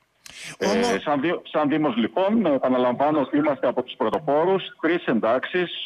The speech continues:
Speaker 2: άμα θέλετε να σας τις αναφέρω, το Πνευματικό Κέντρο με τις δύο πλατείες, έργο έξι και μισή εκατομμυρίων ευρώ, την, ε, Αγροτική Οδοπία, έργο πεντέμισι εκατομμυρίων ευρώ και πολύ πρόσφατα την ηλεκτροκίνηση,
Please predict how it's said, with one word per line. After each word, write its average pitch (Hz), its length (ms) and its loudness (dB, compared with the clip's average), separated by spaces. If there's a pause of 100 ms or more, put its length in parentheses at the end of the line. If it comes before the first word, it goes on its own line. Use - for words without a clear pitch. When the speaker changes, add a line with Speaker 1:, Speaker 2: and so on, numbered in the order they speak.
(140)
Speaker 2:
άμα 147 280 0
θέλετε 139 280 0
να 131 80 2
σας 120 140 -2
τις - 120 -10
αναφέρω, 160 460 0
το 151 100 0
Πνευματικό 123 500 0
Κέντρο 123 500 2
με 104 120 2
τις 101 180 -10
δύο 127 160 2
πλατείες, 107 560 0 (360)
έργο 123 480 2
έξι 104 220 0
και 147 80 0
μισή 131 200 2
εκατομμυρίων 90 600 2
ευρώ, 156 380 0 (580)
την, 254 220 2
ε, - 40 2
Αγροτική 120 720 0
Οδοπία, 139 480 2
έργο 147 220 0
πεντέμισι 143 520 2
εκατομμυρίων 110 560 0
ευρώ 127 320 2
και - 120 -4
πολύ 131 260 2
πρόσφατα 139 640 0
την 120 200 4
ηλεκτροκίνηση, 120 960 0